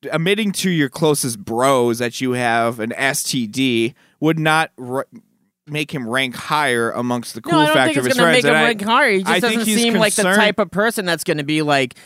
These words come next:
Speaker 2: somebody tells him he's H I V positive, that he's not gonna have some sort of like, "Oh, fuck" moment.
Speaker 1: I don't think he would. He seemed like a piece of shit to me.
Speaker 2: But if,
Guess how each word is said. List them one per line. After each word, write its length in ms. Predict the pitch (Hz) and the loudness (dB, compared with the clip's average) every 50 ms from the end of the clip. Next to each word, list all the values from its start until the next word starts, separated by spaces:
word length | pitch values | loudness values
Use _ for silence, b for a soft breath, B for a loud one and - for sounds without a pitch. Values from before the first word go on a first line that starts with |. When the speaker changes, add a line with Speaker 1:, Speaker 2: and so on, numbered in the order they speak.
| B B | B B
Speaker 2:
somebody 380 | - - 180 175 175 175 170 | -4 -2 -2 0 0 0 -2
tells 340 | 147 - 175 170 170 165 151 | -2 -2 0 0 0 0 0
him 120 | 165 156 | 0 0
he's 200 | 156 160 156 143 | 0 0 -2 0
H 220 | 151 151 151 143 - | 0 0 0 0 0
I 140 | 160 147 139 | 0 0 0
V 240 | 131 139 139 139 | 0 -2 -2 -4
positive, 760 | 123 - - 135 147 165 170 147 135 123 123 120 120 117 113 - b b b b b b b - | -4 -2 0 0 2 2 0 -2 -4 -2 0 0 0 -2 -4 -8 b b b b b b b -4
that 180 | 147 135 135 139 | -2 -2 0 0
he's 200 | 139 139 123 127 | -2 -4 -4 -2
not 220 | 131 139 139 135 | -2 0 0 0
gonna 180 | 143 139 135 131 | 0 -2 -2 0
have 280 | 139 139 135 127 123 | 0 0 0 0 -2
some 180 | - 143 131 123 | -4 -4 -4 -2
sort 240 | - 143 143 135 135 | -2 0 0 0 0
of 160 | 123 113 113 | 0 -2 -2
like, 260 | 117 117 110 104 - - | -2 -2 -2 -2 -2 -4
"Oh, 180 | 113 117 101 | -4 -6 -6
fuck" 460 | - - - 120 123 104 92 _ _ _ _ _ _ - | -6 -6 -2 -2 -2 -2 -2 _ _ _ _ _ _ -14
moment. 400 | 120 123 139 151 143 107 85 87 | -10 -8 -8 -6 -6 -6 -8 -8
Speaker 1:
I 100 | 117 147 | -8 -8
don't 180 | 170 165 147 | -10 -10 -10
think 160 | 147 147 143 | -10 -12 -10
he 120 | 151 135 127 | -8 -8 -6
would. 160 | 143 156 139 | -4 -4 -6
He 80 | 120 123 | -6 -8
seemed 200 | - - 147 139 | -10 -10 -10 -8
like 100 | 123 120 | -8 -8
a 60 | 117 | -10
piece 240 | - - 151 151 143 | -10 -10 -10 -10 -10
of 80 | 123 113 | -10 -12
shit 240 | - - 156 151 | -8 -8 -8 -8
to 80 | - 120 | -8 -10
me. 260 | 110 110 110 113 127 _ _ _ _ _ _ _ _ _ _ - | -10 -8 -10 -10 -12 _ _ _ _ _ _ _ _ _ _ -6
Speaker 2:
But 180 | 196 196 185 _ - | -6 -6 -6 _ -8
if, 180 | 226 226 180 | -6 -6 -6